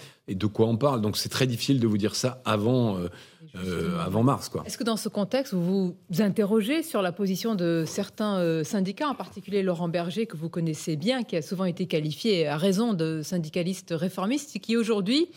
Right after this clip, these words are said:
Speaker 2: euh, n'est pas contre le durcissement, même, euh, au contraire, cela vous surprend de sa part ?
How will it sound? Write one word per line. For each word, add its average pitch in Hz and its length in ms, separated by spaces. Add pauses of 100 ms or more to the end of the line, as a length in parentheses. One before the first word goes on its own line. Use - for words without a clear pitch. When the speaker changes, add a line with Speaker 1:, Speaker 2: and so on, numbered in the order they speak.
(460)
Speaker 2:
euh, 185 100
n'est 190 160
pas 233 260
contre 320 400
le 190 220
durcissement, 220 640
même, 196 260
euh, 175 380
au 196 140
contraire, 247 440
cela 220 160
vous 208 120
surprend - 360
de 262 60
sa 254 100
part ? 254 360